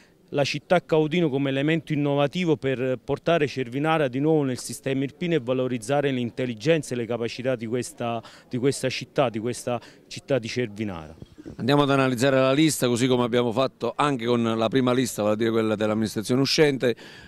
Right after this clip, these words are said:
Speaker 2: Candidato sindaco Vincenzo Giuliano, gli altri candidati, partiamo dalle donne, che oggi sono forse la cosa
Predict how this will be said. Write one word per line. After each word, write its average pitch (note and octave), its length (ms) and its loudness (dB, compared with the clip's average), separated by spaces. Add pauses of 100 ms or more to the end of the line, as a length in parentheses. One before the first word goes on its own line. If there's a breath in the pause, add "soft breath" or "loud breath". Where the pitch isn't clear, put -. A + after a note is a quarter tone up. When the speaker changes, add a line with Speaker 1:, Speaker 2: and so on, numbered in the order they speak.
Speaker 2:
Candidato D#3 400 4
sindaco D3+ 380 2
Vincenzo B2+ 420 2
Giuliano, G2+ 320 2
gli A#2+ 140 2
altri D3 340 2
candidati, D3 720 2
partiamo E3 360 2
dalle B2+ 220 4
donne, F#2+ 320 0
che A2 120 2
oggi C3+ 240 2
sono A#2+ 240 2
forse B2 540 0
la A#2+ 200 0
cosa C3+ 380 0